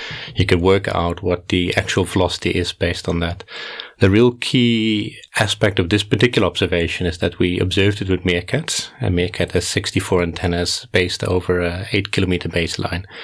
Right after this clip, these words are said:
giving you a specific resolution.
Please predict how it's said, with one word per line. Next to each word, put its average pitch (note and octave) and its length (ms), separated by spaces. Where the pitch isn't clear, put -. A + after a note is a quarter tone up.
giving F#2 260
you F2 180
a F2 40
specific - 640
resolution. F#2 680